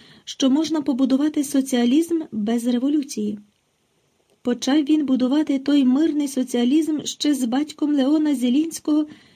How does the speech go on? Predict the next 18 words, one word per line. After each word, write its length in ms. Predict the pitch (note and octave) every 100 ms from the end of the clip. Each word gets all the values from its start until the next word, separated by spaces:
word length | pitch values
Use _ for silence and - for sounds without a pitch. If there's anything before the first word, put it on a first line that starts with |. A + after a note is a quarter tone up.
| _ _
і 140 | C4
виграв 440 | G#3+ B3+ E4+ F4+ E4
на 140 | D#4
цьому, 460 | C#4 A3+ G#3+ G#3 G#3 - _ _
як 240 | B3+ C4+
той 360 | - D4 D#4+ D4 -
Заблоцький 800 | A#3 A#3 B3 A#3+ C4+ D#4 - D4+
на 160 | C#4+ C#4+
мидлі. 480 | E4 F4 G#3 G#3 G#3 _ _ _ _ _ _ _ _ _ _ _ _ _ _ _ _
Щоб 340 | - - B3 A3+
наблизитись 760 | A#3+ A3+ C#4+ C#4+ G#3+ G#3 G#3
хоч 260 | - B3+ -
одним 380 | B3 A#3+ D4 B3
боком 420 | D4+ D4 A3 G#3+
до 140 | A3+
того 260 | A#3+ C4+ B3+
вимріяного 760 | G#3+ D#4+ D#4 B3+ A#3 A3+ A3+
соціалізму, 760 | A3+ A#3 A#3 A3 G#3+ G#3 A#3 C#4+